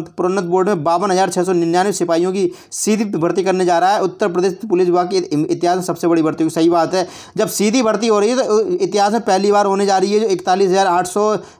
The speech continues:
ग्यारह जो पद जो सिपाही नागरिक पुलिस के हैं और आठ हज़ार पाँच सौ चालीस पदों पर जो है सिपाही इसमें पीएससी के हैं। यहाँ पे आप देख सकते हैं यहाँ पे लगभग जो है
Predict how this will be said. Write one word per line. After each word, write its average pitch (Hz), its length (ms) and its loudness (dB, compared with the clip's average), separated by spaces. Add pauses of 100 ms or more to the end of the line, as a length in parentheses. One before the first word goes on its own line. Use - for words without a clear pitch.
ग्यारह 185 420 0
जो 190 220 -2 (220)
पद 185 140 2
जो 196 160 0
सिपाही 180 340 0
नागरिक 196 420 -2
पुलिस 180 300 -2
के 202 100 -4
हैं 226 240 0 (260)
और 147 100 2
आठ 190 240 2
हज़ार 185 220 2
पाँच 185 300 -2
सौ 190 100 0
चालीस 185 340 0 (120)
पदों 180 200 2
पर 180 140 0
जो 165 140 2
है 208 240 2 (200)
सिपाही 180 460 0
इसमें 180 320 0
पीएससी 185 460 0
के 170 120 2
हैं। 143 460 -2
यहाँ 170 180 2
पे 185 100 0
आप 185 140 2
देख 156 180 2
सकते 190 160 -2
हैं 202 40 0
यहाँ 208 120 0
पे 202 120 0
लगभग 175 440 2
जो 196 140 2
है 180 160 2